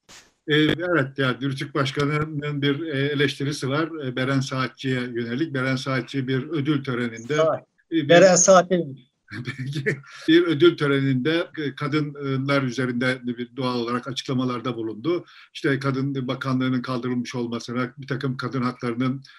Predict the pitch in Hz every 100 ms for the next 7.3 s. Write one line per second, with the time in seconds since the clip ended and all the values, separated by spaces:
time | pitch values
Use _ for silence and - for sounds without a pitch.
0 | - 147 131 131 127 143 143 - - 139
1 | 135 127 120 120 120 120 - 135 131 131
2 | 123 120 - 127 120 127 131 135 123 131
3 | 123 120 123 120 117 - 110 123 120 _
4 | - - 156 156 147 139 139 147 147 127
5 | 120 117 151 180 - 139 147 143 143 135
6 | 139 135 131 160 127 127 143 165 - 156
7 | 160 151